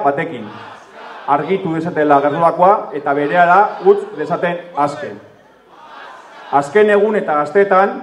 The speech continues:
kazetaritza konprometitutik ahots ezberdinak entzun dira Euskal Herrian.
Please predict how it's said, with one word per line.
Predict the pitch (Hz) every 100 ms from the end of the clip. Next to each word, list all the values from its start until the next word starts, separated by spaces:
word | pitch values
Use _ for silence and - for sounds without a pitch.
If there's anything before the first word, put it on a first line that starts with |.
| -
kazetaritza | 156 151 156 - -
konprometitutik | 175 170 190 - 185 180 165 202 180 - - -
ahots | 139 160 226 220
ezberdinak | 185 196 185 190 196 202
entzun | 165 151 185
dira | 180 180 185
Euskal | - 139 135
Herrian. | 139 135 104